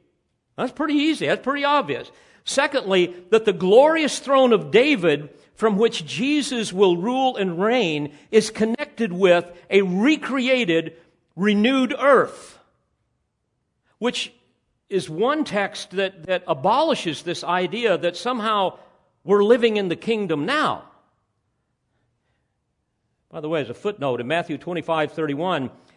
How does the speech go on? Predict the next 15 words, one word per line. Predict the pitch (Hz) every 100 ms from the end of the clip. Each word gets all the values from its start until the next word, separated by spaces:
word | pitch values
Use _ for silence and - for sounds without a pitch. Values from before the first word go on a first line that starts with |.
| _ _ _ _ _ _ _ _ _ -
Jesus | 120 175 180 160
says | - 165
he | 165
will | 160 151
sit | 180 170
on | 156
his | 139
glorious | 147 180 180 160 -
throne | - 190 170
when | 156
he | 156
comes | 170 175 147
again | 131 170
in | 160 139
glory | 156 190 175 139